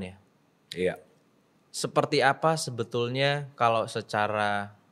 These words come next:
Speaker 1: hidup saya dulu,
Speaker 2: Iya.
Speaker 1: yang saya rasakan adalah berat juga sebetulnya. <laughs> Berat juga berproses di dalam Tuhan. Cuman gini,
Speaker 2: Eh, kayak
Speaker 1: menariknya,
Speaker 2: gimana tuh?
Speaker 1: Pak,
Speaker 2: Boleh.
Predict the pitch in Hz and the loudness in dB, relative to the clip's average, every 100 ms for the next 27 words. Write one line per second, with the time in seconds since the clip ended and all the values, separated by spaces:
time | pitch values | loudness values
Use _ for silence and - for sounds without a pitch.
0 | _ - _ _ _ _ _ _ - _ | _ -20 _ _ _ _ _ _ -20 _
1 | _ _ _ _ _ _ _ _ _ - | _ _ _ _ _ _ _ _ _ -10
2 | 127 120 - 117 101 101 131 - 107 98 | -2 0 4 2 2 -6 -8 2 4 4
3 | - 117 113 110 107 104 104 - 139 117 | 0 -4 -2 2 2 0 -2 -4 -4 -4
4 | 95 98 135 127 _ _ _ _ _ _ | -4 -4 -4 -8 _ _ _ _ _ _
5 | _ _ _ _ _ _ _ _ 101 104 | _ _ _ _ _ _ _ _ -2 2
6 | 101 98 131 113 92 - 98 - 107 117 | 2 0 -4 -2 -4 -6 -8 -4 -2 0
7 | 135 - 120 131 113 107 - 120 - - | 2 2 2 0 -2 -4 -6 -8 -6 -6
8 | 240 - 202 - 120 131 135 147 170 143 | -6 -10 -14 -6 6 8 8 4 4 4
9 | 127 113 117 123 131 104 98 95 95 104 | 4 4 2 2 -4 -4 -6 -6 -8 -8
10 | 101 110 175 160 123 101 90 107 107 110 | -6 -2 -2 0 2 2 0 -2 2 4
11 | 113 110 101 90 92 90 | 4 2 -2 -2 -2 -2